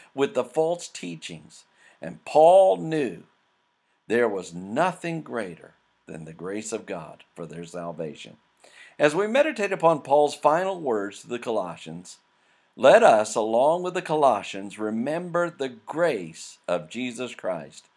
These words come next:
and enjoy the blessing of God who extended it to us." Next time, we will begin a new book from the Old Testament named Micah. So read ahead, and we shall join together then.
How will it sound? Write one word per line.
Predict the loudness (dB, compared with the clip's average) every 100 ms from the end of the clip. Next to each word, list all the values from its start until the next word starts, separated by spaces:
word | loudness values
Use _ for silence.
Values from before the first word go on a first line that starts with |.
| _ _ _
and | -4 -4
enjoy | -4 -12 -8 0 4 6 6
the | 4 0
blessing | 0 -2 -2 -8 -6
of | -6
God | -4 -4 -4 -10
who | -10 -8
extended | -8 -12 -14 -8 -8 -8 -14
it | -16 -12
to | -10 -6
us." | -6 -6 _ -20 _ _ _ _ _ _ _ _ 0
Next | 4 4 4
time, | 4 4 4
we | 2 2
will | 2
begin | 0 -2 0 2
a | 2
new | 2 0
book | 4 4 4 0
from | -4 -2
the | 0
Old | 2 2 0
Testament | -2 -2 -2 -6 -6 -6
named | -4 -2 -2 -4 -8 -14 -12
Micah. | -10 -2 0 0 0 -8 -8 -12 _ _ _ _ _ _
So | -2 0
read | 2 -2 2
ahead, | 4 8 8 6 4
and | 2 2
we | -2
shall | 0 0
join | 2 0 0 0
together | 0 2 2 0
then. | -2 -4 -8